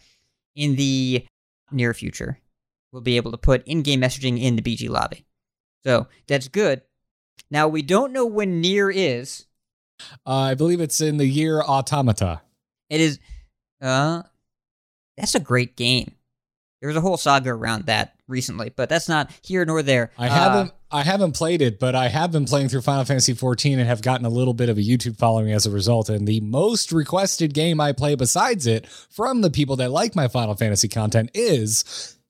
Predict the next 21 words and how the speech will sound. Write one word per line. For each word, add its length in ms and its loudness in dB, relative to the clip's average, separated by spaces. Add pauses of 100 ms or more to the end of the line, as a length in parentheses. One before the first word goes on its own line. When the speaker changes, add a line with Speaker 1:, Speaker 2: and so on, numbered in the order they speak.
(220)
Speaker 2:
Nier 160 -2
Automata. 640 -2 (640)
Speaker 1:
Great 160 -8
game. 300 2
Strongly 360 -2
recommended. 560 -2 (200)
Uh, 200 0
don't 320 -2
try 220 2
and 160 -6
follow 300 2
the 100 -6
storylines 580 0
at 80 -8
the 140 -2
end. 260 -4 (640)
Just 160 -14
don't. 300 -2 (360)
Just 120 -20
don't. 220 -4 (340)
Speaker 2:
Cool. 300 2